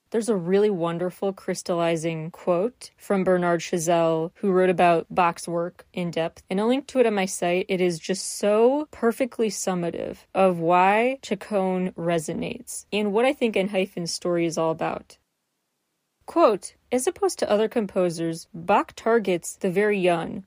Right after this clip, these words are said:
the child, and people of a certain age, and tries to leave out the middle. There are all kinds of mental, psychological dispositions that he totally shunned.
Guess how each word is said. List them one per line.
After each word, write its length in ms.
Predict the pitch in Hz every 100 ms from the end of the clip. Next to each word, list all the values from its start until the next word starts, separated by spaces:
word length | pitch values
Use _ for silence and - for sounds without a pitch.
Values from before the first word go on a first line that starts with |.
| _
the 80 | -
child, 640 | - 208 185 165 160 - _ _ 214
and 220 | 277 330
people 300 | 320 294 254
of 80 | 208
a 60 |
certain 360 | - 240 - 190
age, 420 | 165 156 165 - 202
and 100 | 202
tries 280 | 262 262
to 120 | - 190
leave 280 | 196 214
out 340 | 196 185 175 -
the 180 | 170 175
middle. 500 | 175 170 - - 190 - _ _ _ _ _ _
There 180 | - 247
are 40 | 320
all 140 | 302
kinds 400 | - 226 233 214
of 80 | 190
mental, 640 | 180 190 196 208 196 202
psychological 640 | - 240 240 208 202 185 190
dispositions 1080 | 175 180 - 175 165 165 - - - - -
that 100 | 196
he 120 | 202
totally 400 | 190 233 254 262
shunned. 560 | 233 - 175 170 -